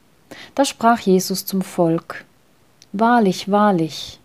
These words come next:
ich sage euch, mein Vater gibt euch das wahre Brot vom Himmel. Denn Gottes Brot ist das, das vom Himmel kommt und gibt der Welt das Leben.“ Da sprachen sie zu ihm: „Herr,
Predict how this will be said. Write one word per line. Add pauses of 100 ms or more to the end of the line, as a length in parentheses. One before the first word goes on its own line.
(180)
ich
sage
euch, (680)
mein
Vater
gibt
euch
das
wahre
Brot
vom
Himmel. (760)
Denn
Gottes
Brot
ist
das, (180)
das
vom
Himmel
kommt
und
gibt
der
Welt
das
Leben.“ (1120)
Da
sprachen
sie
zu
ihm: (880)
„Herr,